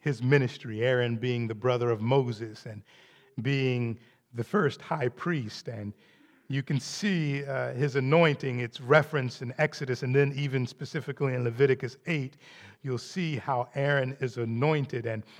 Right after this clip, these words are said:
Aaron is, his anointing was a precious and good thing. Oil in the scriptures was used as a form of medicine, but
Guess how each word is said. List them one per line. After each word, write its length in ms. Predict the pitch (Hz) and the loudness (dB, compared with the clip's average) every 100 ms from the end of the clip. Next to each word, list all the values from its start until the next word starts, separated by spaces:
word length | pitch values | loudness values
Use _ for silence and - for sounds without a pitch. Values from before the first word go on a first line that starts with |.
| - - - _ _ _ - | -20 -20 -20 _ _ _ 0
Aaron 600 | 190 214 220 233 170 127 - - _ _ _ _ _ _ _ _ _ _ _ _ | 6 8 8 6 2 0 -6 -20 _ _ _ _ _ _ _ _ _ _ _ _
is, 300 | 180 180 123 - | 2 2 2 4
his 220 | 185 208 | 6 6
anointing 840 | 180 156 180 202 190 - 165 139 123 - - - _ _ | 4 4 4 6 4 0 -2 -2 -6 -14 -20 -20 _ _
was 160 | 156 147 | 0 2
a 100 | 139 | 2
precious 760 | 147 - - 196 - 175 123 - | -2 -12 -4 -2 -2 -6 -8 -10
and 220 | 151 123 113 | -4 -4 -2
good 240 | 175 170 - | -2 -2 -6
thing. 300 | - 101 - _ _ _ _ _ _ _ _ _ _ _ - | -20 -20 -20 _ _ _ _ _ _ _ _ _ _ _ 4
Oil 680 | 185 220 214 214 202 185 185 | 10 12 12 10 8 6 2
in 200 | 185 170 | 2 2
the 60 | 156 | 2
scriptures 800 | - - 214 220 185 160 131 - - - - | -2 0 0 0 -2 -2 -2 -8 -20 -20 -8
was 320 | 143 139 110 139 | -2 -2 0 0
used 320 | 202 196 151 | 4 4 2
as 140 | 143 | 2
a 40 | 143 | 0
form 380 | - 196 185 | 0 2 6
of 140 | 170 127 | 4 6
medicine, 480 | 156 196 185 220 180 | 6 6 4 2 2
but 200 | 170 | 0